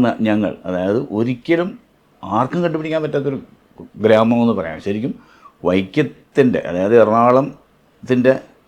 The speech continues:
അറ്റത്തും കോട്ട-, ഇറ്റ്-, ഈ കോട്ടയത്തിൻ്റെ ഇറ്റത്തും എന്ന് പറയാം. കോട്ടയം ഡിസ്ട്രിക്ട് തുടങ്ങുന്നത് ഞങ്ങളുടെ നാട്ടിൽ നിന്നാണ്, എറണാകുളം ഡിസ്ട്രിക്ട് അവസാനിക്കുന്നത് ഞങ്ങളുടെ നാട്ടിൽ. അപ്പോൾ എറണാകുളം ഡിസ്ട്രിക്ട് ആണോ കോട്ടയം ഡിസ്ട്രിക്ട് ആണോ എന്ന് ചോദിച്ചാൽ ഞങ്ങൾ ശരിക്കും കോട്ടയം ഡിസ്ട്രിക്ട് ആണ്, വൈക്കം താലൂക്കിലാണ്.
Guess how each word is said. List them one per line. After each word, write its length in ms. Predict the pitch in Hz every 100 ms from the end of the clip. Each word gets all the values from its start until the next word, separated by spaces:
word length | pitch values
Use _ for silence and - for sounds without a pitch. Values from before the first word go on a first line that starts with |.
| -
അറ്റത്തും 460 | 92 - 151 - 95 - -
കോട്ട-, 460 | 98 98 78 62 - _ _ _ _
ഇറ്റ്-, 300 | 104 92 - -
ഈ 40 | 104 92 101
കോട്ടയത്തിൻ്റെ 460 | 101 120 117 123 107
ഇറ്റത്തും 340 | - 104 107
എന്ന് 100 | 92 69
പറയാം. 200 | 62 - _ _ - 98
കോട്ടയം 340 | 104 127 139 151 135
ഡിസ്ട്രിക്ട് 280 | 139 156 135
തുടങ്ങുന്നത് 460 | 127 110 139 139 156 - 104
ഞങ്ങളുടെ 520 | 107 98 - - 101 90
നാട്ടിൽ 200 | 92 76 71
നിന്നാണ്, 260 | 73 65 - _ _ _ _ 110
എറണാകുളം 280 | 117 127 135
ഡിസ്ട്രിക്ട് 240 | 135 139 120
അവസാനിക്കുന്നത് 500 | 101 110 107 110 104
ഞങ്ങളുടെ 200 | 90 78
നാട്ടിൽ. 200 | 71 - - 92
അപ്പോൾ 140 | 110 113
എറണാകുളം 300 | 104 123 143
ഡിസ്ട്രിക്ട് 280 | 147 147 156
ആണോ 120 | 143 156 - -
കോട്ടയം 280 | - 117 117
ഡിസ്ട്രിക്ട് 260 | 110 - 92
ആണോ 100 | 95
എന്ന് 140 | 101 92
ചോദിച്ചാൽ 360 | - - - 110
ഞങ്ങൾ 240 | 107 85 - 143 - - _ -
ശരിക്കും 280 | 98 104 135
കോട്ടയം 220 | 139 120 127
ഡിസ്ട്രിക്ട് 220 | 131 120
ആണ്, 80 | 113
വൈക്കം 280 | 98 95 120 113
താലൂക്കിലാണ്. 500 | 82 92 85 71